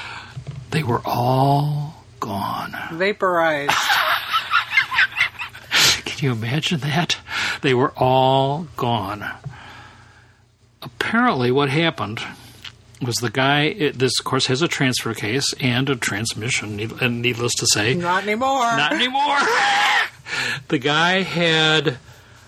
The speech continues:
Speaker 1: left the transfer case in low and had left the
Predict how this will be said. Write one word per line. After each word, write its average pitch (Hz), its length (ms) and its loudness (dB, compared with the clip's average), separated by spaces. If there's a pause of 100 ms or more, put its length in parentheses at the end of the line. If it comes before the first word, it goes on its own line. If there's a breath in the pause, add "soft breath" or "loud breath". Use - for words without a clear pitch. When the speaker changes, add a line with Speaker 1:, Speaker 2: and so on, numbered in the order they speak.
(120 loud breath)
Speaker 1:
left 143 440 0
the 185 80 2
transfer 175 420 0
case 156 380 -2
in 123 480 -2
low 117 540 -2 (480 loud breath)
and 135 160 0
had 139 180 0
left 135 300 0
the 123 300 0